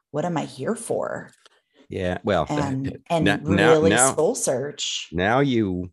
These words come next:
Speaker 2: are in my realm, right? This is where I work
Speaker 1: Okay.
Speaker 2: with, with, with
Speaker 1: <laughs>
Speaker 2: folks all the time.
Speaker 1: Uh-huh.
Speaker 2: And it, it's,
Speaker 1: That
Speaker 2: it's, it's,
Speaker 1: existential stuff.
Speaker 2: it, it's, it, well, you know, I'm a philosophy major, so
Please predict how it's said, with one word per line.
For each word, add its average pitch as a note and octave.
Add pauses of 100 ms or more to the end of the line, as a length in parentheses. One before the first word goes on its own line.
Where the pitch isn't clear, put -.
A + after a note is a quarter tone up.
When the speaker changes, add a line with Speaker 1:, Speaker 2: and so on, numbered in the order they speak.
(120)
Speaker 2:
are E2+ (380)
in E2+
my D2+
realm, B1
right? D#2+
This -
is E2
where D#2+
I D2+
work F#2 (100)
Speaker 1:
Okay. -
Speaker 2:
with, -
with, -
with F#3+
Speaker 1:
<laughs> G#3+
Speaker 2:
folks G2+
all G2
the E2
time. A2+ (320)
Speaker 1:
Uh-huh. F3
Speaker 2:
And G#2+ (1300)
it, A#2+
it's, G#2+
Speaker 1:
That -
Speaker 2:
it's, -
it's, -
Speaker 1:
existential D3+
stuff. B2+
Speaker 2:
it, A2+ (140)
it's, G2+ (360)
it, -
well, D#3 (140)
you B2+
know, D3 (720)
I'm G2+
a F#2+
philosophy G2+
major, D2+
so F#2